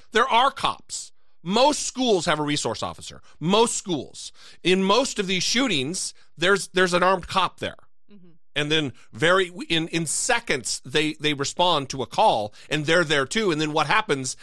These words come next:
Speaker 1: They stand around and, again, sanitize their hands in the hallway while on camera, not going in to neutralize the target.
Speaker 2: Right.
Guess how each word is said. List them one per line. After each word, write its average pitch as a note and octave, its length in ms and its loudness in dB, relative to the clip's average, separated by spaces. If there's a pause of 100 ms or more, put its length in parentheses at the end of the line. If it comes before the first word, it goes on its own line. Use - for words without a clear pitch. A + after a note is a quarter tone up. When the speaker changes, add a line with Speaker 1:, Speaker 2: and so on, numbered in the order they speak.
(160)
Speaker 1:
They G3 140 2
stand G3 360 0
around C#3 420 0
and, D3+ 140 -2
again, C3 480 0 (240)
sanitize G3 840 0
their E3+ 180 4
hands C#3+ 340 0
in C#3+ 80 0
the C3 100 2
hallway A#2+ 540 2 (180)
while C#3+ 280 2
on C3 240 0
camera, F#2+ 600 -4 (240)
not E3+ 360 2
going C3+ 320 0
in A#2+ 180 -2
to B2 100 -6
neutralize A2 600 -6
the F#2 80 -14
target. - 520 -14 (160)
Speaker 2:
Right. D3 200 -18